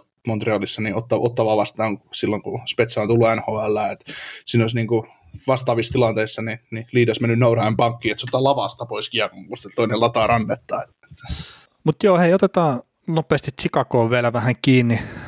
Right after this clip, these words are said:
Speaker 2: kiinni tässä, niin kun mennään sitten suomalaisiin. Niin, niin meille tuli kysymyskin, että Chicagoon liittyen, että, että ensinnäkin onko Lankinen yllättynyt otteella, no me taidettiin sitä viime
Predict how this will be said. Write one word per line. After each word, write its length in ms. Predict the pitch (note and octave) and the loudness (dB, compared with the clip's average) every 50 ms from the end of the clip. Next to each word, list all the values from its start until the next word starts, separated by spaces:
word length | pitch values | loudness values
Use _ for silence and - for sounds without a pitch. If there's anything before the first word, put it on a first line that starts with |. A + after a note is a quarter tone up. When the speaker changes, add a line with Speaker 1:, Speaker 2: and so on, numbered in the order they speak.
| - - - - - - - - - - - | -18 -18 -18 -18 -16 -14 -14 -12 -12 -10 -4
Speaker 2:
kiinni 260 | - - C3+ B2 A#2+ A2+ | 0 2 4 4 4 2
tässä, 300 | - B2+ A#2+ - C3 B2+ | 0 0 0 2 0 0
niin 80 | B2 | 0
kun 100 | A#2 A#2 | 0 2
mennään 320 | A#2+ A#2+ A#2 A#2 A#2+ A#2+ A2+ | 2 2 2 2 2 0 0
sitten 220 | - - - - | -2 -4 -4 -2
suomalaisiin. 1300 | - - - D3+ C#3+ C3 A#2+ A2+ A2 G#2+ G#2+ G#2+ G#2+ G#2+ G#2+ - - - C3+ B2+ A#2 G#2+ G#2 G#2 G2+ G2 - - _ _ _ _ _ _ _ - | 0 2 2 4 4 4 2 2 2 2 2 2 2 2 0 0 0 2 2 2 2 0 -2 -2 -4 -8 -14 -18 _ _ _ _ _ _ _ -6
Niin, 360 | C3+ B2 A2+ A#2 A#2 A2+ A#2 | -4 0 2 2 2 2 2
niin 160 | A#2 A#2 A#2+ | 2 4 4
meille 160 | C3 C#3 C#3+ C#3 | 4 4 2 2
tuli 180 | - D3+ D3 | 0 0 0
kysymyskin, 560 | - - D3+ C#3+ C#3+ B2 A#2 - - - A#2+ - _ _ _ _ _ _ - - C#4+ - - - | 2 2 4 4 4 4 2 0 0 0 -2 -2 _ _ _ _ _ _ -10 -8 -8 -6 -2 -2
että 280 | D3+ - - C#3+ C3 B2+ - - - - - - - - - - - - - - - _ _ _ _ - - - D#3 - | -2 0 2 2 2 2 0 -2 -4 -6 -6 -8 -10 -12 -14 -16 -16 -18 -20 -20 -20 _ _ _ _ -12 -8 -6 -2 0
Chicagoon 400 | C#3+ B2+ B2+ B2 - C3 B2 A#2+ | 0 0 0 2 2 2 2 2
liittyen, 460 | A#2+ A#2+ - _ - C3 A#2 A#2 A2+ | 2 0 0 _ 0 2 2 2 2
että, 220 | A2+ - - A#2+ - - _ _ - - _ _ | -2 -2 -2 -4 -4 -6 _ _ -20 -20 _ _
että 160 | - - - B2+ | -4 0 0 2
ensinnäkin 360 | B2 A#2+ B2 B2+ - - B2+ | 2 2 2 0 0 -2 -2
onko 160 | A#2+ C3+ B2+ | -2 -2 0
Lankinen 380 | B2+ B2+ B2+ A#2 B2+ B2 B2 B2 | 0 0 -2 0 -2 0 0 2
yllättynyt 540 | B2 A#2 - - - A#2+ A#2 A2+ A2+ - | 2 0 0 0 0 2 2 2 2 2
otteella, 440 | B2+ B2 - _ - B2 A#2 A2+ A2+ | 0 0 0 _ 2 2 4 4 2
no 80 | A2+ A2+ | 2 0
me 80 | A2+ | 0
taidettiin 400 | A2+ B2 A2+ A2 A2 - - A#2 | 0 0 0 0 0 -2 -2 -2
sitä 120 | A2 - A2+ | 0 0 0
viime 260 | A#2 A2+ A2 A2 | 2 2 2 0